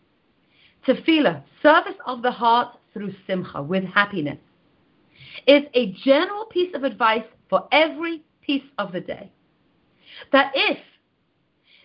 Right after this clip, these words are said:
the tefillah of a person is mixed in with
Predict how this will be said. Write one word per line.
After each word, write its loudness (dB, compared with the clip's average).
the -2
tefillah 0
of -6
a -4
person -6
is -6
mixed 0
in 0
with -2